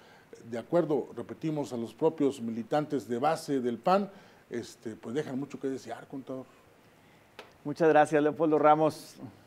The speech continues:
Speaker 1: Antes, eh, hubieran dado miedo, viéndolos juntos.
Speaker 2: Pues el partido está desfondado, güey. Ellos son
Speaker 1: Tercera
Speaker 2: gente,
Speaker 1: fuerza.
Speaker 2: gente de mucho valor, gente de mucho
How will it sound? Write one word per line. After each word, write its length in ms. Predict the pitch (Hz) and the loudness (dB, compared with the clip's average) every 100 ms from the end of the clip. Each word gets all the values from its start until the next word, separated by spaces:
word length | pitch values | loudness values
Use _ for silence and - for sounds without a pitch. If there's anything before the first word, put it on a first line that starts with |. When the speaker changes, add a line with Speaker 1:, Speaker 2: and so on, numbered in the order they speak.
| - | -10
Speaker 1:
Antes, 540 | 120 135 - 202 - 139 | -6 -6 -4 -4 -4 -6
eh, 60 | 117 104 95 92 98 - _ _ - | -6 -6 -10 -14 -18 -20 _ _ -12
hubieran 360 | 120 123 139 | -2 2 4
dado 260 | 135 127 123 | 4 4 4
miedo, 500 | 131 139 180 151 - - - - - - - - - 120 | 4 4 6 4 2 -4 -12 -10 -12 -12 -16 -20 -12 -8
viéndolos 420 | - 165 135 - | -2 0 2 0
juntos. 380 | 151 214 226 123 | 2 2 4 2
Speaker 2:
Pues 120 | 131 | 0
el 100 | 151 | 0
partido 340 | 170 - - | 0 0 -2
está 180 | - - | -2 0
desfondado, 680 | - - 196 180 214 202 151 | 0 0 -4 -2 0 0 -2
güey. 320 | 151 202 226 | -2 -4 -4
Ellos 140 | 196 | -2
son 80 | 135 | 0
Speaker 1:
Tercera 220 | 127 165 208 | 2 6 8
Speaker 2:
gente, 100 | 147 | 8
Speaker 1:
fuerza. 480 | 185 196 180 165 | 4 4 0 -2
Speaker 2:
gente 260 | 156 180 180 | -4 -6 -4
de 80 | 170 | -4
mucho 240 | 160 180 | -4 -2
valor, 400 | 156 143 147 156 | 0 2 0 -2
gente 300 | 156 139 147 | -4 -6 -4
de 100 | 139 | -4
mucho 380 | 139 143 147 135 | -4 -4 -4 -4